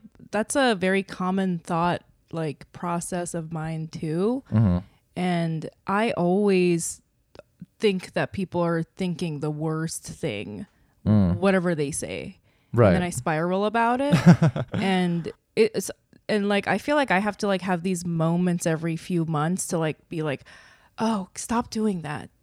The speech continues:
Speaker 1: and, like, try to, like, reset that, 'cause it gets really bad. But, like, I
Speaker 2: Yeah.
Speaker 1: had, you know, I had a comedy show last night, and I was like, "Everyone thought it sucked. Everyone hated it."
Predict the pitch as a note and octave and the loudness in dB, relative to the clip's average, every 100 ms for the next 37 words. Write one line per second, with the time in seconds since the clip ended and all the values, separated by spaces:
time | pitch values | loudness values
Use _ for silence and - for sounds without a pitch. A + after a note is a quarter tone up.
0 | - F#3+ F3 E3 - G#3 F3+ - F#3+ E3 | -8 -6 -4 -6 -6 -2 -2 -2 -4 -4
1 | D3 - - _ - F#3+ F3 F#3 F3 - | -4 -8 -20 _ -14 -8 -2 -2 -2 -6
2 | - D#3 - - C#2+ - - G3+ F3 - | -4 -4 -6 -6 -6 -6 -8 -6 -6 -6
3 | D#3+ - D3+ C3 F#2+ - D2 D2 A3+ D4 | -6 -6 -8 -8 -10 -10 -8 -2 0 0
4 | - - - - C3 C3+ A2+ F#2+ G#2+ - | -4 -20 -16 2 8 12 12 10 6 2
5 | C4+ A#3 A#3+ C#4 C4+ - - - D4 F4+ | 2 2 4 0 -2 -10 -20 -8 -2 0
6 | F#4 C4 G#3 D#3+ D#3+ D#3+ - E3+ E3+ D#3 | 0 0 2 2 2 0 -2 -2 -2 -2
7 | F3 F3+ F3 F3+ F3 - - _ _ _ | 0 0 0 -2 -4 -10 -20 _ _ _
8 | _ - A#3 A#3 G3+ G3 - F#3+ F3+ F3+ | _ 0 2 2 2 -2 -2 -2 -2 -2
9 | - - D3+ D#3 - - G3 G#3 F#3 F#3 | -6 -4 -2 -4 -8 -4 0 2 2 0
10 | F3+ E3+ E3 D#3 C3 B2 | 2 2 2 0 2 0